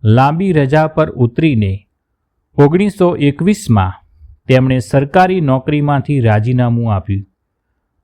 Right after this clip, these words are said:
અમદાવાદને પોતાનું કાયમી નિવાસ સ્થાન બનાવ્યું અને સાહિત્ય સર્જનમાં શેષ જીવન પસાર કર્યું. તેમનું અવસાન તારીખ નવ એક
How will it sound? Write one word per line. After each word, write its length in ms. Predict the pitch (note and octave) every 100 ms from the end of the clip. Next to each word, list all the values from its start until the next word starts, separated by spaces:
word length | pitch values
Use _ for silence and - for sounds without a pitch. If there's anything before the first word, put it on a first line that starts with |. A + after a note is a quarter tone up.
| _
અમદાવાદને 760 | C3+ D#3+ F#3+ F#3+ F3 E3 E3 F3
પોતાનું 600 | D#3+ C3 - C#3+ C#3+ C#3+
કાયમી 440 | C3 A#2 A#2+ C#3
નિવાસ 420 | B2 A2+ A2+ A2+
સ્થાન 340 | - - A#2 B2
બનાવ્યું 480 | B2 B2+ B2 C3+ D#3 _ _ - - -
અને 240 | F3 A2+ G2 _ _ _ _ _
સાહિત્ય 680 | - - D#3 F3+ G#3+ - G3
સર્જનમાં 760 | - C#3 C3 D3+ C#3+ G#2+ G2 - _ _ _ _
શેષ 480 | - - F3+ A3 A3 C#3
જીવન 400 | B2 D3 D#3 F#3+
પસાર 440 | - - C3+ B2+ A#2+
કર્યું. 400 | - G2+ G2 F#2 _ _ _ _ _ _ _ _ _ _ _ _
તેમનું 440 | D#3+ F#3 A3 A#3+ D#3+
અવસાન 520 | A#2 - A2+ F#2+ G2+ - - _ _ -
તારીખ 380 | C#3 C#3 C#3+ C3
નવ 420 | A2+ A#2 D3 F#3+ F#3 D3+
એક 260 | D#3+ -